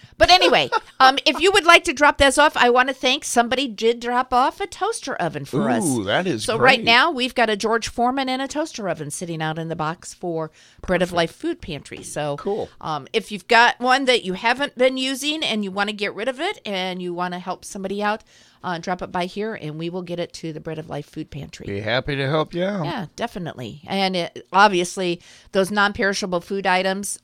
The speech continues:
Speaker 1: are always in need. Uh, just the basics are great, but, you know, if you wanna actually go out, I mean, we're getting into the holiday season, you know, this weekend next.
Speaker 2: Right.
Speaker 1: And the pantry, I don't know if they'll go, uh, Monday, Wednesday, and Friday next week or not. They might.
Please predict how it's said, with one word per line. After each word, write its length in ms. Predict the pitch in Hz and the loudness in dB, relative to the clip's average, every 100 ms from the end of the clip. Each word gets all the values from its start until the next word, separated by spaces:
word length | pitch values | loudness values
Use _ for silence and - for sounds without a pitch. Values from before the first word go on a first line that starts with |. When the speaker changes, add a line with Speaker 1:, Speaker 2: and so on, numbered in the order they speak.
| - | 0
Speaker 1:
are 180 | 165 - | 0 2
always 560 | 190 180 175 160 143 151 | 6 8 8 4 -4 -8
in 140 | 135 | -8
need. 300 | 135 110 107 _ _ _ _ | -8 -8 -10 _ _ _ _
Uh, 80 | 147 - - | -14 -14 -4
just 280 | 254 254 - | -2 -2 -4
the 80 | |
basics 800 | 190 214 196 - 262 294 - - - - | 0 4 4 2 -4 -4 -6 -10 -10 -4
are 120 | 165 | -4
great, 520 | 160 170 190 285 - - _ _ _ _ | -4 0 0 0 -6 -20 _ _ _ _
but, 240 | 175 160 - | -2 -2 -2
you 80 | |
know, 240 | 156 151 156 | -6 -4 -4
if 180 | 143 214 | -6 -6
you 80 | |
wanna 340 | 208 220 190 160 _ _ | 0 2 2 -2 _ _
actually 380 | 170 165 - 196 | -12 -12 -12 -10
go 160 | 185 | -2
out, 180 | 185 214 | 2 4
I 60 | 214 | 2
mean, 160 | 202 | -2
we're 80 | 247 | -6
getting 260 | 269 254 170 | -2 -4 -4
into 180 | 160 160 | -10 -12
the 100 | 156 | -10
holiday 420 | 165 156 156 160 | -10 -8 -8 -10
season, 520 | - 165 165 160 156 - - | -8 -6 -4 -6 -6 -10 -10
you 160 | 151 | -8
know, 160 | 143 156 | -6 -6
this 300 | 147 170 - | -6 -6 -4
weekend 340 | 175 170 147 | -4 -4 -4
next. 460 | 156 240 254 - - | -2 -2 -2 -8 -6
Speaker 2:
Right. 300 | 117 104 107 - | -2 -2 -2 -4
Speaker 1:
And 140 | 196 | -4
the 40 | 190 | -4
pantry, 600 | - 190 190 196 180 - _ _ _ _ _ _ _ | -6 -6 -4 -4 -6 -10 _ _ _ _ _ _ _
I 100 | - | -20
don't 180 | - 180 | -14 -8
know 140 | 180 | -6
if 100 | 233 | -6
they'll 100 | 196 | -8
go, 440 | 185 185 190 196 - | -8 -6 -6 -6 -8
uh, 140 | 190 - | -10 -10
Monday, 240 | 190 196 220 | -12 -12 -12
Wednesday, 260 | 220 220 208 | -12 -12 -14
and 60 | |
Friday 280 | 202 214 226 | -12 -12 -10
next 280 | 220 - - | -12 -16 -14
week 200 | 233 226 | -16 -14
or 40 | |
not. 280 | 190 240 202 | -14 -12 -12
They 100 | 294 | -12
might. 380 | 277 208 175 - | -8 -6 -6 -10